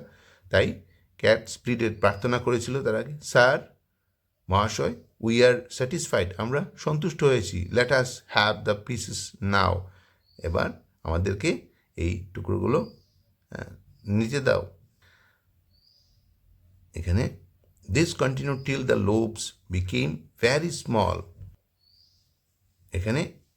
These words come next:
স্মল, স্মলের অ্যাডভার্ব হবে very, যেহেতু,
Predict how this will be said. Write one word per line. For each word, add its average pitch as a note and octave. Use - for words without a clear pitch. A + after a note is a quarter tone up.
স্মল, B2+
স্মলের A2+
অ্যাডভার্ব F#2+
হবে C3
very, G2
যেহেতু, G#2+